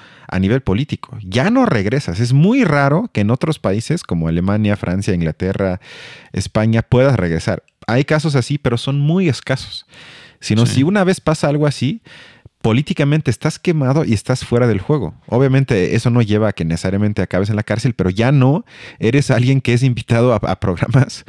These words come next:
Speaker 1: <laughs> sobre político y presentado como un pinche héroe. O sea, eso no pasa, pero en
Speaker 2: Sí.
Speaker 1: México,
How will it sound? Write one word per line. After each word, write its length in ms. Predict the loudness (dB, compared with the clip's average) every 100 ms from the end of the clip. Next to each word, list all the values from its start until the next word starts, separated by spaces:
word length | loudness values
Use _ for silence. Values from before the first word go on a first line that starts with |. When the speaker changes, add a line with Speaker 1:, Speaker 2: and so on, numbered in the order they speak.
| -18 -18
Speaker 1:
<laughs> 180 | -16
sobre 300 | -6 -2 -2
político 560 | 0 0 0 -2 0 2
y 100 | 2
presentado 760 | 0 -2 -2 0 0 2 0 0
como 280 | -2 -2 -2
un 120 | -2
pinche 340 | -4 -2 0
héroe. 220 | 0 0
O 40 | -2
sea, 140 | -2
eso 180 | 0 0
no 120 | -2
pasa, 260 | -2 -4 -4
pero 200 | -2 -2
en 80 | 0
Speaker 2:
Sí. 40 |
Speaker 1:
México, 440 | 0 -2 0 -2